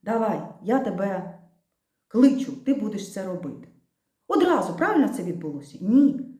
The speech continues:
це був період, коли людина буде готова. Тому давайте слухати те, що нам говорить Господь.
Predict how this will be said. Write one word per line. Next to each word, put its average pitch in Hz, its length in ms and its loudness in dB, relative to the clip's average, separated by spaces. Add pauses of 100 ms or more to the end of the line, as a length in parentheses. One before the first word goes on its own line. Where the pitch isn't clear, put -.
(120)
це 190 140 -8
був 226 380 -4
період, 233 720 -6 (840)
коли 175 220 -2
людина 208 760 2 (200)
буде 208 400 -6 (140)
готова. 170 960 -8 (1900)
Тому 285 520 4 (540)
давайте 254 680 -4 (1000)
слухати 247 720 -4 (180)
те, 262 120 -2
що - 220 -8
нам 165 180 -2
говорить 165 640 -8
Господь. - 680 -16